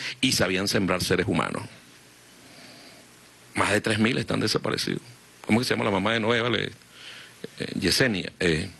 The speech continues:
me recuerdo. Ella decía, "¿Dónde, Zenaida, dónde está Noé?". Cuarenta años pasó en eso.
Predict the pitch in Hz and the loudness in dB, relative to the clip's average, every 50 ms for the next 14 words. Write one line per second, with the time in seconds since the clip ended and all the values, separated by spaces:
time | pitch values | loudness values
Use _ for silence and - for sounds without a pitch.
0 | - - - - - - - - - - - - - - - - - - - - | -20 -20 -20 -20 -18 -18 -18 -18 -18 -20 -20 -20 -20 -20 -20 -14 -10 -8 -8 -8
1 | - - - - - - - - - - - - - - - - - - - - | -8 -10 -12 -16 -20 -20 -20 -20 -20 -20 -20 -20 -20 -20 -20 -20 -20 -20 -20 -18
2 | - - - - 110 - - - - - - - - - - - - - - - | -18 -14 -12 -10 -6 -4 -4 -6 -4 -6 -8 -8 -6 -6 -8 -8 -8 -10 -16 -18
3 | - - - - - - - - - - - 104 110 110 110 104 - - 120 104 | -20 -20 -20 -20 -20 -20 -20 -16 -4 0 2 4 4 4 4 2 2 2 2 2
4 | 85 - - - - - - - - - - - - - - 185 - - - - | 0 -2 -10 -18 -20 -20 -20 -20 -20 -20 -20 -20 -20 -20 -20 -20 -20 -18 -8 -2
5 | 95 98 113 131 127 127 123 143 143 151 - - - 113 101 98 90 76 65 - | 0 2 2 2 0 0 -2 -4 -8 -6 -2 0 0 2 2 0 -2 -4 -6 -10
6 | - - - - - - - - 101 95 107 110 120 127 123 123 120 117 107 - | -14 -14 -14 -14 -14 -14 -14 -12 -2 2 2 4 4 4 2 2 0 0 0 -2
7 | - - - - 95 92 92 98 98 95 92 90 82 62 50 52 - - - - | -4 -6 -6 -2 0 0 0 0 -2 -2 -2 -2 -2 -2 -2 -2 -4 -6 -8 -12
8 | - - - - - - - - - - - - - - - - - - - - | -16 -20 -20 -20 -20 -20 -20 -20 -20 -20 -20 -20 -20 -20 -20 -20 -20 -20 -20 -20
9 | - - - - - - - - - - - - - - - - - - - - | -20 -20 -20 -20 -20 -20 -20 -20 -20 -20 -20 -20 -20 -20 -20 -20 -20 -20 -20 -20
10 | - - - - - - - - - - - - - - - - - - - - | -20 -20 -20 -20 -20 -20 -20 -20 -20 -20 -20 -20 -20 -20 -20 -20 -20 -20 -20 -20
11 | - - - - - - 101 98 95 98 95 95 95 - 87 87 87 85 85 85 | -20 -20 -18 -14 -4 0 0 2 2 2 0 0 -2 0 0 0 0 0 0 0
12 | - - - - 50 50 - - - | 0 0 0 0 -2 -4 -4 -6 -8